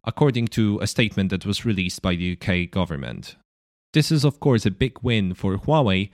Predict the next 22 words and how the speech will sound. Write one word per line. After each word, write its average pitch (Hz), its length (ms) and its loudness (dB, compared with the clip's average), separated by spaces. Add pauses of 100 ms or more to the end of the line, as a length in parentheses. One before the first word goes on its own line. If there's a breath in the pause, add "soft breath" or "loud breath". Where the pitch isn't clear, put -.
(140 soft breath)
and 120 100 -2
we'll 147 120 2
see 147 200 -2
what 131 200 0
the 123 100 0
reaction 107 500 0
from 98 200 -4
the 95 80 -2
United 101 440 -2
States 110 460 -4
is 90 120 -4
going 92 260 0
to - 160 -4
be. 82 340 -6 (800)
We 113 120 2
will 117 180 4
surely 139 480 2
cover 120 320 0
it 107 140 -2
together 110 300 -2
with 104 200 0
the - 120 -2